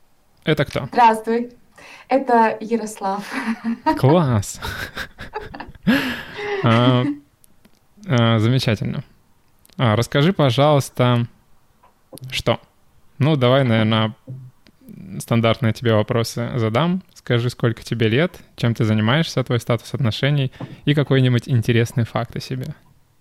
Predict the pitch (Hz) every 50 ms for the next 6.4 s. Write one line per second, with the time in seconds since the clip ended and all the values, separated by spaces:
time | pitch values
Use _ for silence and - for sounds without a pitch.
0 | _ _ _ _ _ _ _ _ _ _ _ _ _ - - 127 131 131 131 -
1 | - - - - _ - - - - - - 254 254 247 247 - 175 170 165 -
2 | - - 185 180 180 175 175 175 175 175 190 180 - 214 202 196 190 190 190 -
3 | 185 - 208 202 202 190 - - 185 180 202 208 202 294 320 370 359 339 294 285
4 | - - 240 233 220 214 208 196 185 180 - - - - - - - 185 180 180
5 | 180 180 175 175 190 208 220 226 208 - 214 226 226 226 220 196 220 226 220 226
6 | 226 247 277 330 381 - -